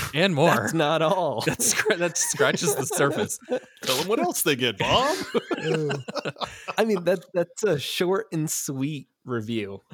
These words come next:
Speaker 2: It is, and I am so excited to talk about RimWorld. I mean, this is no secret. You guys know it's one of my favorite games. I know that Todd has played with me in the past, long before we ever talked about doing a podcast. Josh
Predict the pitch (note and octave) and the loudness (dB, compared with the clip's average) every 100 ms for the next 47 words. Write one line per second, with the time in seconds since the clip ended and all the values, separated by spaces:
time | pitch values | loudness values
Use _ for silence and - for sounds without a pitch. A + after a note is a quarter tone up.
0 | D#3 _ _ _ _ _ F3+ D#3 G#2+ G2+ | -20 _ _ _ _ _ 2 2 0 -4
1 | - B2+ C3 D#3+ E3+ D3 C3+ - - - | -6 -4 0 2 2 -2 -4 -2 0 2
2 | G3+ F#3+ - C#3 A2+ G#2+ A#2 B2 A#2 A#2 | 0 0 0 0 -2 -4 -4 -4 -2 0
3 | A2 A2 A2+ G#2 G#2 A2+ B2 C#3 D3+ D3+ | 0 0 -2 -4 -6 -4 -2 -2 -2 -2
4 | B2+ B2+ C3 - A2+ G#2 A2 G2 A#2 C3+ | -2 -2 -2 -2 -4 -4 -4 -4 -4 -2
5 | C#3+ C#3+ - A2+ A2+ A2 A2 - G#2+ - | 0 -2 -4 -2 0 0 -2 -6 -8 -6
6 | A2 G#2+ G#2 A#2+ - B2 B2 A2+ G#2 G#2 | -4 -4 -2 -2 -2 -4 -6 -8 -8 -8
7 | G2+ - _ _ _ _ A2+ A2+ G#2+ G#2 | -10 -12 _ _ _ _ -8 -4 -4 -4
8 | G#2 G#2 - G#2+ G2 - - D#3+ E3 E3 | -6 -8 -10 -10 -10 -12 -10 -4 -2 -2
9 | C#3+ - - - D3+ D3 D3 D3+ C#3+ C3 | -4 -10 -16 -4 -2 0 -2 -2 -4 -4
10 | A#2 B2 A#2 A2+ - C3 C3+ B2+ B2+ A#2+ | -6 -4 -2 -4 -2 -2 -2 -4 -2 -2
11 | A2 A#2 A#2 - A2+ - A2 G#2 G#2+ G#2 | 0 -2 -4 -6 -8 -8 -6 -6 -6 -10
12 | G2+ - A#2+ G#2+ A2 G#2+ - - _ _ | -10 -6 -8 -6 -8 -8 -10 -12 _ _
13 | _ _ - A2+ C3 B3+ D#3 B2 A#2 - | _ _ -12 -4 0 2 2 0 0 -4
14 | - | -8